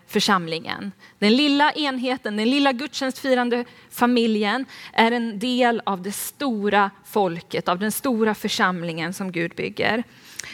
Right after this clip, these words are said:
Och i Andra Mosebok tolv så kan ju vi läsa om den första påsken och om, eh, hur brödet ska brytas och, och den här, eh, måltiden som vi ofta refererar till som nattvardsmåltiden, när folket ska gå ut ur Egypten. Och det finns några formuleringar här som jag tyckte var så otroligt uppmuntrande.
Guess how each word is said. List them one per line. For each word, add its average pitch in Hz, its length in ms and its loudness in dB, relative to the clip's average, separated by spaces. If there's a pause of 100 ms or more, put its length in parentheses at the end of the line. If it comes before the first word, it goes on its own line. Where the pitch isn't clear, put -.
Och - 140 4
i 254 40 6
Andra 285 300 0
Mosebok 269 520 -4
tolv 226 320 0
så 262 160 -6
kan 277 140 0
ju 302 60 0
vi 269 140 2
läsa 254 460 2
om 247 120 -2
den 226 100 -4
första - 300 -4
påsken 285 800 -2
och 185 60 -2
om, 180 260 -2 (320)
eh, 190 200 4
hur 208 120 0
brödet 269 460 2
ska - 140 2
brytas 269 600 0
och, 196 260 0
och 190 220 2
den 208 120 -2
här, 196 480 2
eh, 190 80 -12 (180)
måltiden 262 880 2
som 240 140 -6
vi 226 60 0
ofta 220 200 -4
refererar 240 440 2
till 233 200 -2
som 233 160 -6
nattvardsmåltiden, 214 1160 0 (380)
när 262 100 2
folket 233 320 2
ska - 140 0
gå 214 160 2
ut 233 260 -2
ur 208 80 2
Egypten. 226 580 -2
Och 226 60 2
det 262 60 -2
finns 320 220 0
några 269 160 4
formuleringar 269 800 2
här 185 160 4
som 214 120 -8
jag 196 80 -4
tyckte 214 220 -4
var 190 80 0
så 220 120 -4
otroligt 254 540 -2
uppmuntrande. 214 880 -2